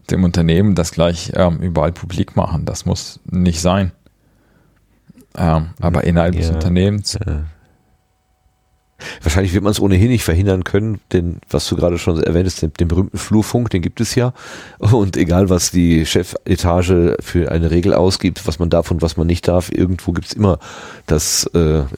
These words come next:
Speaker 2: äh, das Leck, was dann Sachen vielleicht dann doch irgendwo hinausträgt, ähm, äh, was noch nicht in die Öffentlichkeit gelangen sollte eigentlich in der Sch-,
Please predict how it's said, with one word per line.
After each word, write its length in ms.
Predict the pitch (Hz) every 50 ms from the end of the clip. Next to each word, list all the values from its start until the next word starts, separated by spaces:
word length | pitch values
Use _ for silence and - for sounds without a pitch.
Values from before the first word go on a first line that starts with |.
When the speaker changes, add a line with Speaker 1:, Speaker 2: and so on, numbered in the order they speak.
| - 85 80 - -
Speaker 2:
äh, 160 | 85 82 82
das 200 | - 78 76 -
Leck, 380 | 82 73 78 101 - - - - - - - - - _
was 140 | - 82 80
dann 180 | - 98 87 82
Sachen 300 | 78 82 78 80 95 90
vielleicht 340 | - - - 80 80 - -
dann 160 | 82 80 78
doch 200 | - - - - - -
irgendwo 460 | 87 82 85 82 - 82 82 82 80
hinausträgt, 880 | 80 80 80 78 82 82 - - - - 82 85 80 - - - - - - 85
ähm, 320 | 82 78 76 78 78 76 - - _ _ _ - - - - - - - - - - - - - _ -
äh, 40 | - - 82 85 85 - -
was 500 | - 78 85 82 80 78 78 82 80 -
noch 140 | 80 78 73
nicht 340 | 80 85 78 - - - - - - 82 85 85 - - - 80 78 76 - 85 - -
in 100 | 95 90
die 100 | 92 -
Öffentlichkeit 480 | - - 95 90 - - 92 87 85 87 87
gelangen 380 | 82 92 87 92 95 92 82 73
sollte 420 | 67 - 65 62 62 - - -
eigentlich 480 | - - - 50 50 - - - - - - - - _ _ _ - -
in 120 | 76 73
der 100 | - 65 73
Sch-, 140 | - -